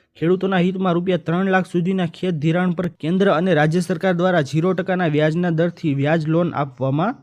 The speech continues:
આવે છે. રેગ્યુલર ધિરાણ ભરનાર ખેડૂતોના ખાતામાં સાત ટકા વ્યાજ સહાય જમા થતી હોય છે, જેમાં કેન્દ્ર સરકાર દ્વારા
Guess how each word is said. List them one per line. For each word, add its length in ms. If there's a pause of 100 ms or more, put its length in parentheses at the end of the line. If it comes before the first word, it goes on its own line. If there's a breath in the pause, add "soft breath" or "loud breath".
આવે 260
છે. 180 (420 soft breath)
રેગ્યુલર 460
ધિરાણ 360
ભરનાર 300
ખેડૂતોના 560
ખાતામાં 420
સાત 440
ટકા 360
વ્યાજ 240
સહાય 320
જમા 200
થતી 340
હોય 160
છે, 80
જેમાં 380
કેન્દ્ર 340
સરકાર 400
દ્વારા 280